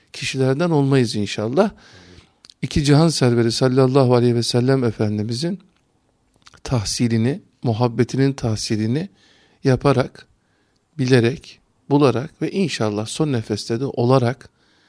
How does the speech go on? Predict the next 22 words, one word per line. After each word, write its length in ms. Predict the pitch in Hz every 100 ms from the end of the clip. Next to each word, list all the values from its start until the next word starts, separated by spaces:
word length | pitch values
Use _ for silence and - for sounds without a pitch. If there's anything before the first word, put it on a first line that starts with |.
| _ _ _ -
o 140 | 147
ebedi 400 | 131 127 123 131
hayata 460 | 110 107 107 104 -
intikal 560 | 123 107 - 156 160
ederiz. 720 | 113 104 104 101 85 62 - - _ - - -
Şimdi 360 | - 185 175 160
biz 280 | 180 170 -
muhabbet 640 | 143 139 156 147 170 170
bağıyla 640 | 143 143 156 123 143 214 202 _
işte 320 | - - 139
bu 180 | 147 131
bağı 240 | 135 143
tazelemeye, 880 | 139 127 123 127 117 110 107 120 160 -
bu 160 | 139
tahsil 380 | 139 135 120 147
hayatımızın 880 | 123 127 123 117 123 117 113 139 139 _ _ _ _ _ -
boş 220 | 156 147
geçen 360 | 143 127 131 127
günleri 560 | 120 123 120 123 120
varsa 460 | 117 160 - 175 175 _ _ _ _ _ _ - _ -
araları 480 | 135 139 135 143 131
doldurmaya, 720 | 127 123 123 113 104 110